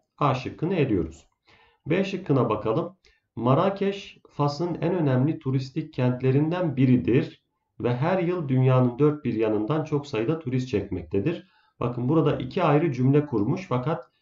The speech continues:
yukarıda tek bir cümle var. Ee, Marrakeş, Fas'ın en önemli turistik kentlerinden biridir. Bunu ayrı bir cümle yapmış fakat, e, bu bizim cümlemizde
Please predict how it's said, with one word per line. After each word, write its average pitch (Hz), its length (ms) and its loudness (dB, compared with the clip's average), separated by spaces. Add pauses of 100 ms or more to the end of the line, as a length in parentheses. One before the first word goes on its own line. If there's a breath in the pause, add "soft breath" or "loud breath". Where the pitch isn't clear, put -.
(120)
yukarıda 143 420 0
tek 165 300 -4
bir 117 100 -2
cümle 95 320 2
var. 78 260 -8 (840)
Ee, 95 160 0 (260)
Marrakeş, 139 580 0
Fas'ın 139 360 -2
en 143 140 2
önemli 139 400 2
turistik 131 500 -4
kentlerinden 135 720 0
biridir. 123 360 0
Bunu 147 220 2
ayrı 143 280 4
bir 143 80 0
cümle 123 240 0
yapmış 151 440 0
fakat, 180 400 -4 (480)
e, 101 320 0
bu 196 380 2
bizim 147 360 0
cümlemizde 131 800 0